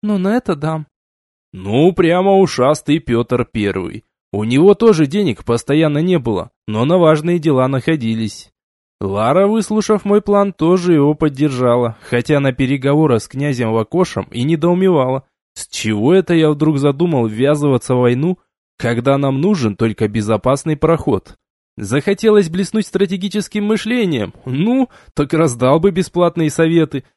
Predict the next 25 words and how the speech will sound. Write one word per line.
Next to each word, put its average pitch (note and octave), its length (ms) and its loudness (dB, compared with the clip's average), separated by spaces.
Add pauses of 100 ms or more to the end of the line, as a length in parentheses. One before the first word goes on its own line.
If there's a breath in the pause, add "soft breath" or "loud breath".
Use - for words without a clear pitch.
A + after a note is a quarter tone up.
(160)
договорился A#2+ 840 0
о G#2+ 40 0
взаимном A#2 500 0
ненападении A2 760 -2
и A#2+ 200 -8
дело E3+ 340 0
с - 80 -4
концом. E3+ 520 -2 (520)
Но G#2 240 0
при G3 160 -2
посторонних G#3 720 0
возражать F3 560 0
не F#3 80 -2
стало, C3 640 -2
и G2 160 -6
Зара, G#2+ 460 -2 (160)
которую C3+ 400 0
я C#3 100 0
нанимал D3+ 460 0
вовсе B2+ 320 -2
не A#2+ 100 -4
на B2 160 -2
войну, B2+ 320 0
тоже G#3+ 320 0
успокоилась, B2+ 880 -2